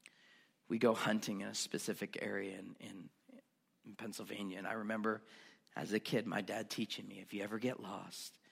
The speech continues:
there's the spring." You can be without water for days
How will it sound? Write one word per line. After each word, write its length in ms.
there's 340
the 120
spring." 480
You 140
can 180
be 100
without 360
water 280
for 200
days 720